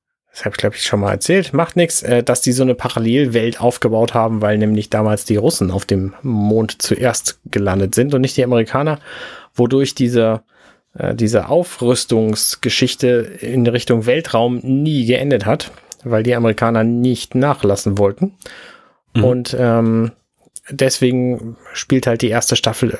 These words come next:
Speaker 1: äh, irgendwie so Richtung Mond, die, und die zweite Staffel dann auf dem Mond und die dritte Staffel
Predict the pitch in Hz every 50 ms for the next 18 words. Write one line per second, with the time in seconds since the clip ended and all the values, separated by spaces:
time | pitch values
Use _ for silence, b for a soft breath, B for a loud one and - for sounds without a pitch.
0 | - 120 123 120 117 123 127 120 - - 127 117 107 113 110 107 107 113 107 -
1 | 127 110 101 107 117 120 143 175 180 - - _ _ - - - 120 127 123 120
2 | 120 120 - - - - 113 107 110 110 110 - - 113 113 113 - - 113 -
3 | - 113 110 107 101 92 92 147 - - 160 151 147 156 156 156 151 - 131 127
4 | 127 135 123 123 120 127 127 - - 123 113 - - 113 113 117